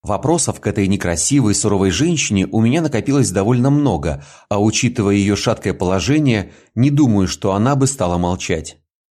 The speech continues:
Мне было бы тяжело доказать шантаж, но Рокотова наверняка заинтересовало бы, за что горничная получала от Ксении такие деньги.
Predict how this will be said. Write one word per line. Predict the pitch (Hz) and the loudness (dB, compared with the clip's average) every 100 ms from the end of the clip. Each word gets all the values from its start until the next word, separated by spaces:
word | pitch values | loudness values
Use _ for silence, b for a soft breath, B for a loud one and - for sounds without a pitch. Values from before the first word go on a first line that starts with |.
| _ _ _ _ - | _ _ _ _ -2
Мне | 113 123 | 2 4
было | 120 160 180 | 4 4 4
бы | 160 | 2
тяжело | 147 156 135 175 175 139 | 2 2 2 4 2 2
доказать | - 101 95 123 | 0 -2 0 0
шантаж, | - 135 131 101 78 - b b b | 2 0 0 -2 -4 -8 b b b
но | 107 113 | 0 2
Рокотова | 127 196 170 131 95 | 2 2 0 0 2
наверняка | 95 101 110 135 143 180 | 2 2 2 0 2 0
заинтересовало | 139 123 117 117 - 127 185 170 | 2 2 0 0 0 2 2 2
бы, | 110 98 B B B | 0 -2 B B B
за | 104 160 | -2 -2
что | 139 131 | 0 -2
горничная | 92 104 185 151 117 - 90 | 0 2 2 2 2 0 -2
получала | 87 98 107 135 104 | 0 -2 0 0 0
от | 101 - | -2 -4
Ксении | - 160 156 123 | 0 2 2 0
такие | 104 - 107 | -2 0 -2
деньги. | 90 82 73 71 69 | 0 -4 -4 -8 -12